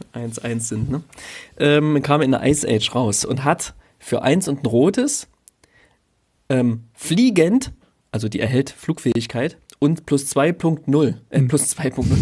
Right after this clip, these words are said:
Speaker 1: plus zwei plus null. Ich bin schon komplett,
Speaker 2: <laughs> Skipatrouille
Speaker 1: komplett verstört.
Speaker 2: zwei Punkt null.
Speaker 1: Hier steht einfach, hier steht einfach auf dieser Karte fliegend und plus zwei plus null.
Speaker 2: Ja, total weird.
Speaker 1: Gut. Begrabe die Goblin-Skipatrouille am Ende des Zuges.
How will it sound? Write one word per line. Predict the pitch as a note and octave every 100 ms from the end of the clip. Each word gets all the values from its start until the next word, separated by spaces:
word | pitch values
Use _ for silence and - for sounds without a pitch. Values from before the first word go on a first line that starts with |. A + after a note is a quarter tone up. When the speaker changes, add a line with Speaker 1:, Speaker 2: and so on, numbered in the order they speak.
| -
Speaker 1:
plus | D3+ -
zwei | C#3+ D#3
plus | - C#3+ -
null. | D3+
Ich | -
bin | C#3
schon | - C#3+
komplett, | - A#2 B2+ C3+
Speaker 2:
<laughs> |
Skipatrouille | - A3+ B3 A3 G#3+
Speaker 1:
komplett | F3
verstört. | G3+ -
Speaker 2:
zwei |
Punkt | G3+
null. | G3 G3+
Speaker 1:
Hier | D#3
steht | E3 -
einfach, | E3 F#3+ F#3 - - -
hier | D3+
steht | C#3+ G#3
einfach | F3 E3 D3+
auf | D3+
dieser | D3+ C3+
Karte | D3+ E3+ D#3 C#3+ -
fliegend | - - F3+ C4+ B3+ A3
und | G3+ G3+ G#3
plus | F3 D#3
zwei | D#3 F3
plus | F#3+ G3+
null. | E3 C3+ -
Speaker 2:
Ja, | - -
total | F#3+ - F3+ F#3
weird. | D#3+ A3 D3 - - - - _ _
Speaker 1:
Gut. | A#2+ A2+ A2+ _ _ _ _ _ -
Begrabe | A2+ A#2 - E3+ G3+ B3+ D#3+
die | B2+
Goblin-Skipatrouille | C3+ C#3 B2+ - F#3+ C3+ - B2+ B2
am | A2+
Ende | C#3 E3 A#2
des | -
Zuges. | - G3 D#3 A2